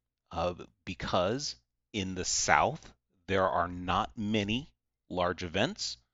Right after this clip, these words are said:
So I'm looking forward to learning from other judges in a, in a multi-judge event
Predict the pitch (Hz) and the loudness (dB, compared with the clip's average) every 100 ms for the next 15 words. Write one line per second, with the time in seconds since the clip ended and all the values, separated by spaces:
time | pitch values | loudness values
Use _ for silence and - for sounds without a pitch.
0 | _ _ - 101 95 110 - 110 - 135 | _ _ -12 -8 -4 -4 -4 -6 0 2
1 | 123 120 - - - 101 95 - _ _ | 4 2 -2 -6 -2 -2 -2 -6 _ _
2 | _ - 107 104 107 113 123 143 143 160 | _ -8 -4 0 2 2 2 2 0 -2
3 | - _ _ _ 107 98 90 87 92 92 | -6 _ _ _ 0 2 0 -2 -6 -12
4 | _ _ _ - 101 101 98 120 123 123 | _ _ _ -2 0 0 0 2 2 2
5 | 127 113 - - _ 117 98 98 98 92 | 0 0 -2 -2 _ -4 0 0 -2 -2
6 | 104 123 120 107 101 98 110 113 | 0 0 0 0 0 2 2 2